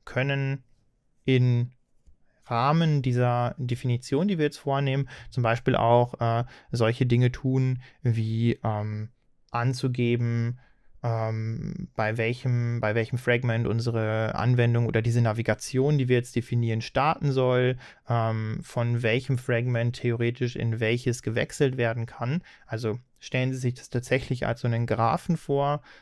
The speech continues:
ähm, der jetzt in unserem Fall sehr einfach ausschauen wird, der aber auch komplizierter sein könnte. Also dieser Weg durch die App entlang der verschiedenen Fragments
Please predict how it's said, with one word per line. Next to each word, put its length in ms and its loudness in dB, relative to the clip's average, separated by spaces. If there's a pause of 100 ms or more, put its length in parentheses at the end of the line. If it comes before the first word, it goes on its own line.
(160)
ähm, 420 0 (400)
der 80 0
jetzt 160 -4
in 60 -2
unserem 280 2
Fall 220 0
sehr 160 0
einfach 380 0
ausschauen 560 0
wird, 340 2 (300)
der 80 0
aber 160 0
auch 100 -2
komplizierter 640 -2
sein 220 -4
könnte. 420 -12
Also 200 -6
dieser 320 -2
Weg 420 2 (260)
durch 300 2
die 160 -2
App 320 -2
entlang 460 -2
der 100 -2
verschiedenen 500 -8
Fragments 600 -4